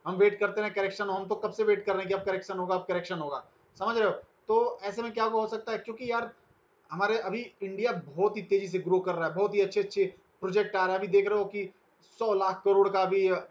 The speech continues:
वो हुआ कि, अ, infrastructure पे काम हो रहा है, और वास्तव में बहुत तेजी से काम हो रहा है। तो आने वाला जो टाइम है हमारे लिए बहुत ही अच्छा है, तो invest करिए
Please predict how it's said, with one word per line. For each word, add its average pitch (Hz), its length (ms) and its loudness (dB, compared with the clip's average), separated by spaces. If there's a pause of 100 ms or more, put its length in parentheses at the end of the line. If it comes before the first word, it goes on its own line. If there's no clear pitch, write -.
(120)
वो 185 320 2
हुआ 180 200 2
कि, 175 360 0 (100)
अ, 160 300 -2
infrastructure 190 560 -4
पे 190 80 -4
काम 185 220 -2
हो 170 100 -2
रहा 160 80 2
है, 165 60 2
और 170 60 0
वास्तव 185 280 0
में 202 100 -8
बहुत 202 240 0
तेजी 202 180 -2
से 175 120 -4
काम 185 220 -2
हो 175 120 -2
रहा 175 100 2
है। 220 140 -2 (540)
तो 190 60 -2
आने 208 180 -2
वाला 233 160 0
जो 220 100 -2
टाइम 214 280 -4
है 220 80 -4
हमारे 196 280 0
लिए 220 360 -2
बहुत 202 240 0
ही 202 60 4
अच्छा 190 280 2
है, 202 160 0 (880)
तो 185 420 2 (320)
invest 202 360 -4
करिए 233 360 -2